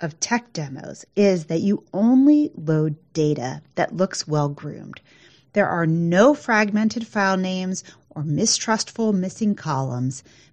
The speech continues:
but data by its nature is messy in the same way that a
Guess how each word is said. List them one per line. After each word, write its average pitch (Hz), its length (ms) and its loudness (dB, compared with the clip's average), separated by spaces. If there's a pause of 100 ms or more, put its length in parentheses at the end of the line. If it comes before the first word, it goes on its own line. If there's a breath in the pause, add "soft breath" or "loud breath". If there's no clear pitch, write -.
(140)
but 262 300 -6
data 226 640 2
by 170 140 -2
its 185 220 -8
nature 196 680 -2 (180)
is 220 460 2
messy 196 580 -4 (260 soft breath)
in 185 140 -2
the 196 80 -2
same 233 380 2
way 165 260 2
that 151 180 -4
a 131 140 -6